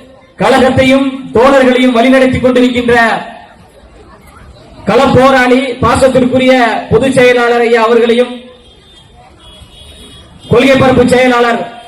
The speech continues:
அண்ணன் ராஜ்மோகன் அவர்களையும், செய்தி தொடர்பாளர் வீர விக்னேஷ் அவர்களையும், மாவட்ட செயலாளர் திலீப் குமார் அவர்களையும்,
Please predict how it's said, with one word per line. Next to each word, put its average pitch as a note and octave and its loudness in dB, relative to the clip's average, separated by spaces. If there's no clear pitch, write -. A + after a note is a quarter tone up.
அண்ணன் B3 0
ராஜ்மோகன் B3 0
அவர்களையும், A#3 -2
செய்தி B3+ 0
தொடர்பாளர் A#3+ 0
வீர B3+ 0
விக்னேஷ் B3+ 0
அவர்களையும், A#3+ -2
மாவட்ட B3+ 0
செயலாளர் B3 -2
திலீப் B3 0
குமார் B3 0
அவர்களையும், A#3+ 0